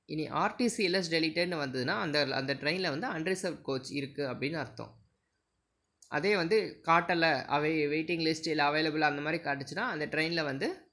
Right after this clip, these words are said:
அன்ரிசர்வ்ட் கம்பார்ட்மெண்ட் இல்லை அப்படிங்கிறத நீங்க புரிஞ்சுக்கணும்.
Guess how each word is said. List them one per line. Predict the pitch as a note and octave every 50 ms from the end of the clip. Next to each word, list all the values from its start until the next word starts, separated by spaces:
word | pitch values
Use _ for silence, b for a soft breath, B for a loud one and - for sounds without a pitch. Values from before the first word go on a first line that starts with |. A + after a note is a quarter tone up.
| _ _ -
அன்ரிசர்வ்ட் | - D#3+ E3+ F3+ E3+ - F3 D#3 D3+
கம்பார்ட்மெண்ட் | - D3+ C#3 C3+ C#3+ C#3 C#3 C#3+ C#3 C3 C3+
இல்லை | C3+ C3+ C3 C3+ C3+ C3+ -
அப்படிங்கிறத | - - A#2+ C3 D3 D3 C#3+ C3+ A#2+ C3+ G3+
நீங்க | A3 G3 D#3+ C#3+
புரிஞ்சுக்கணும். | C#3+ - B2+ B2 A#2+ B2 A#2+ A#2+ A#2+ E3 D4 D#4 -